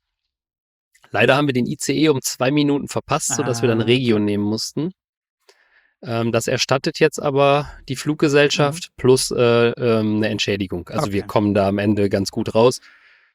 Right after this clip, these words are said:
Speaker 2: Habt ihr einen Burger
Speaker 1: Ob's
Speaker 2: raus, oder?
Speaker 1: Ja.
Speaker 2: Sehr gut. <laughs>
Speaker 1: Ob's, ob's die Strapazen jetzt rechtfertigt, ist was anderes. Aber ich war echt froh, als ich hier, äh,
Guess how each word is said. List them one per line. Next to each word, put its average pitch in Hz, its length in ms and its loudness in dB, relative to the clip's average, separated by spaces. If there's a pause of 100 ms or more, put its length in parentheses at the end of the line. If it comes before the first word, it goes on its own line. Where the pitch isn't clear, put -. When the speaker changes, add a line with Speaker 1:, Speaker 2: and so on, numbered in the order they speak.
(140)
Speaker 2:
Habt - 220 -10
ihr 151 40 -2
einen 127 80 -2
Burger 143 320 0
Speaker 1:
Ob's 151 140 0
Speaker 2:
raus, 175 160 -8
oder? 120 320 -8 (840)
Speaker 1:
Ja. 95 220 0 (500)
Speaker 2:
Sehr 131 140 -6
gut. 110 120 -12
<laughs> - 280 -10
Speaker 1:
Ob's, - 260 0 (140)
ob's - 220 -4
die 131 100 2
Strapazen 120 580 0
jetzt 104 140 -2
rechtfertigt, 107 460 -2
ist 104 120 -8
was 98 120 -8
anderes. 104 360 -2
Aber 98 180 -4 (280)
ich - 100 -6
war 117 140 4
echt 139 220 0
froh, 131 320 4
als 123 200 -2
ich 120 100 -4
hier, 135 500 2 (600)
äh, 135 60 -2